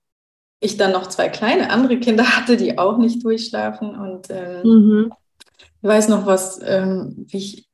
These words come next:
Speaker 1: sehr verzweifelt war, als, ähm, ich das Baby, mein drittes Kind, tagsüber auch zum Schlafen brachte. Und es schlief ja nicht einfach ein, weil ich es ins Bett lege, sondern es wollte Nähe haben. Und das, ja, ich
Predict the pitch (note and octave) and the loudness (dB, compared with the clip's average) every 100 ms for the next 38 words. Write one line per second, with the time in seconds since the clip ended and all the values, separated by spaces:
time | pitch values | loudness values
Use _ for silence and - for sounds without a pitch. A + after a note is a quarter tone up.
0 | _ F#3+ G#3+ G#3 G3 G3+ G3 - G3+ A#3+ | _ -6 -2 0 0 -2 -4 -2 0 0
1 | B3+ G#3 G3 F#3+ F3+ G3 - - F#3 F#3 | 0 -2 -2 -6 -6 -6 -6 -6 -4 -6
2 | - - F#3 F#3 F3+ G3 - F#3 - - | -10 -10 -8 -6 -8 -8 -10 -12 -12 -6
3 | G#3 A3+ A#3 A#3 A#3 A3 F#3+ F#3 G3 G3 | 0 4 6 4 4 0 0 -4 -4 -6
4 | - - G#3+ - - - _ _ _ _ | -8 -6 -6 -8 -16 -20 _ _ _ _
5 | - A3 A#3 - A3 G#3 F#3 G3 G#3 G3+ | -6 -2 -2 -2 -2 0 0 2 0 -2
6 | - - - A3 G#3+ G#3 G3+ A#3 A#3+ A3+ | -10 -12 -8 -4 -2 -2 -2 0 -2 -2
7 | A#3 A#3 G#3 G3 G3+ A3 A#3+ A#3 F#3+ F#3 | -4 -6 -10 -6 -6 -2 -2 -2 -4 -4
8 | F3+ F#3 F#3+ F#3 F#3+ F#3 F3+ F#3 - - | -10 -12 -10 -10 -8 -8 -8 -10 -14 -12
9 | F3 - G#3 A#3 A3+ G3 F#3+ F#3+ F#3 F3+ | -12 -8 -6 -4 0 2 2 0 -4 -6
10 | F#3 - F3+ F3+ F3 A3+ B3 A3+ A3 A3 | -6 -2 -2 -2 -2 0 0 0 -2 -4
11 | G#3 F#3 - F#3+ - G3 F#3 F3+ - A#3 | -6 -8 -10 -14 -14 -10 -8 -8 -10 -10
12 | - - - | -12 -16 -20